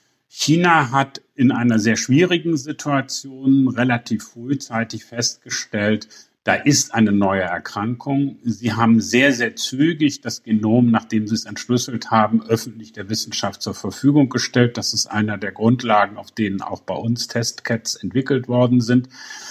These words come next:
Sie haben aber gleichzeitig, ähm, in bestimmten anderen Bereichen Fristen auch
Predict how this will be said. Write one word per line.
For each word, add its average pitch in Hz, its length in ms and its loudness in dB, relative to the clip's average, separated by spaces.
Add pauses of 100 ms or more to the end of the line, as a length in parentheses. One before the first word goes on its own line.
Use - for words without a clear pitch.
(180)
Sie 113 240 4
haben 135 220 4
aber 113 220 0
gleichzeitig, 120 1080 0 (460)
ähm, 110 480 2 (880)
in 110 100 4
bestimmten 110 520 2
anderen 113 380 2
Bereichen 101 540 -2
Fristen - 480 -2
auch - 280 -6